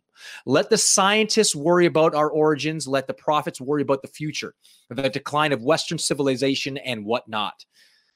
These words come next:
Some people are alar-, are alarmed because in nine thousand billion years, the sun's fuel may give out.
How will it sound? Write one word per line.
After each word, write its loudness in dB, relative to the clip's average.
Some 2
people 2
are 4
alar-, 2
are 2
alarmed 0
because -2
in -6
nine 0
thousand -2
billion 0
years, 0
the -10
sun's -2
fuel -4
may -4
give -6
out. -8